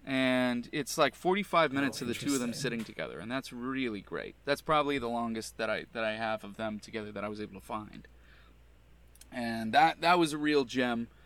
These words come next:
Speaker 1: Uh, one of my favorite things from that interview was, uh, Bob Newhart said that the relationships that seem to last the longest in entertainment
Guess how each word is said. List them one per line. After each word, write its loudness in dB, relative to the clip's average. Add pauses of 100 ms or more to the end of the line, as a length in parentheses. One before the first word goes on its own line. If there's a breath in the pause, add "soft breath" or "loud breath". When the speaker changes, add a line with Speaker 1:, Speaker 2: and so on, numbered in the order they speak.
(300 soft breath)
Speaker 1:
Uh, 0
one -4
of 0
my 2
favorite 0
things -4
from -8
that 8
interview 0 (400 soft breath)
was, 2 (120)
uh, 4
Bob 6
Newhart 0
said 0
that 6
the -6
relationships 0
that -16
seem -2
to 4
last 0
the -10
longest -2
in -2
entertainment -2